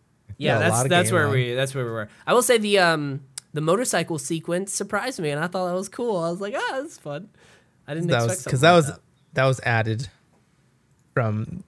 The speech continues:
Speaker 1: like, that was not in the original. And that character
Speaker 2: Oh,
Speaker 1: is
Speaker 2: yeah.
Speaker 1: not in the
Speaker 2: I'm, I'm
Speaker 1: original.
Speaker 2: sure there's so much that, like, there's so much that I'm like, "No way this was in the original." <laughs>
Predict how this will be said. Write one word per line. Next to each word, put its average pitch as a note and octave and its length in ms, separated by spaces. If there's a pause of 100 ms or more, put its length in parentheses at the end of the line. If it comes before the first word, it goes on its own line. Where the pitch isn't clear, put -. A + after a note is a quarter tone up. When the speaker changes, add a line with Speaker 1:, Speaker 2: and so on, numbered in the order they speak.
Speaker 1:
like, A#2 380
that C3+ 100
was C3+ 120
not B2 140
in A2 60
the A2 100
original. G#2 480
And C#3 100
that C3 160
character D3+ 300
Speaker 2:
Oh, E3+ 120
Speaker 1:
is C#3+ 60
Speaker 2:
yeah. B2 140
Speaker 1:
not G#2+ 80
in - 20
the A#2+ 40
Speaker 2:
I'm, F3 120 (180)
I'm F#3 60
Speaker 1:
original. G3 40
Speaker 2:
sure G#3 240
there's E3 240
so E3 300
much C#3 280
that, B2+ 280 (480)
like, D#3 580 (600)
there's F3 300
so - 360
much D3+ 320
that C#3+ 200
I'm C3+ 160
like, C3 320
"No G3 160
way B2 160
this B2 220
was A#2 160
in A2 100
the A2+ 120
original." D#3+ 440 (100)
<laughs> - 60